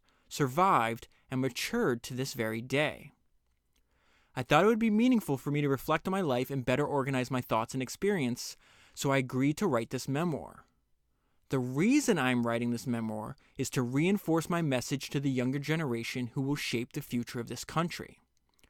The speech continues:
With strong conviction and concentrated effort, everyone has an equal chance to succeed. Someone once said that time is a form of capital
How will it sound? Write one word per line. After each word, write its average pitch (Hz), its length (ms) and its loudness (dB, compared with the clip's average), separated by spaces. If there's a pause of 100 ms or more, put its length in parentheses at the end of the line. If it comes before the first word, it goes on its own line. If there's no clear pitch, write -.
(540)
With 135 140 0
strong 160 520 2
conviction 170 640 0
and 127 160 -6
concentrated 175 680 0
effort, 127 380 2 (340)
everyone 180 560 4
has 143 200 0
an 131 140 -4
equal 151 320 -2
chance 131 380 -4
to - 80 -8
succeed. - 760 -6 (1120)
Someone 170 520 2
once 196 240 0
said 135 340 2
that 131 160 -4
time 147 460 -2
is 135 100 -4
a 131 80 -2
form 143 380 2
of - 160 -4
capital 127 560 -2